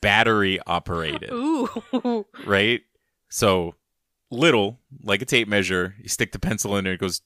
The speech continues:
Speaker 1: zzz, you know, and it sharpens. One of my cooks laughed at me because I wear an apron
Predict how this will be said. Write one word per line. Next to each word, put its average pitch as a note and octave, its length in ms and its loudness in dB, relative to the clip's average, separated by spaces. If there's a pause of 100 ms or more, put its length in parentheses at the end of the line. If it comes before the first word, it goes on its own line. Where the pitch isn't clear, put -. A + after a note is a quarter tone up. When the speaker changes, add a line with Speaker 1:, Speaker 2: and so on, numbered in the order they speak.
Speaker 1:
zzz, D#4+ 760 -2
you F#3 140 0
know, A2+ 140 2
and G2+ 80 -2
it F#2+ 100 -6
sharpens. A2+ 500 -4 (600)
One A2 160 -2
of B2 80 0
my C3 140 4
cooks - 400 0
laughed A2 340 2
at F2+ 60 -8
me F2 160 -4
because F#2 240 -6
I F2 80 0
wear G2+ 300 2
an F#2+ 200 -4
apron F#2+ 600 -2